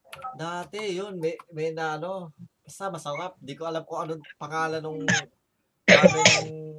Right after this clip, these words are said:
ano. Basta may nakainan ako ng ramen shop,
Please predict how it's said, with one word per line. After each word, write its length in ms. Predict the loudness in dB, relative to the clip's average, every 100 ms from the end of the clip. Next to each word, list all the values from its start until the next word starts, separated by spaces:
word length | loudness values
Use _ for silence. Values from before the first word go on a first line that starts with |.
| -16 -18 -18 -18
ano. 380 | -14 -14 -14 -20 -20 _ _ _ _ -14 -14 -12 -16
Basta 200 | -8 -4
may 140 | 0
nakainan 500 | 0 2 0 -2 -4
ako 140 | -6 -4
ng 160 | -2
ramen 480 | 0 0 -2 -4 -8
shop, 280 | -2 -2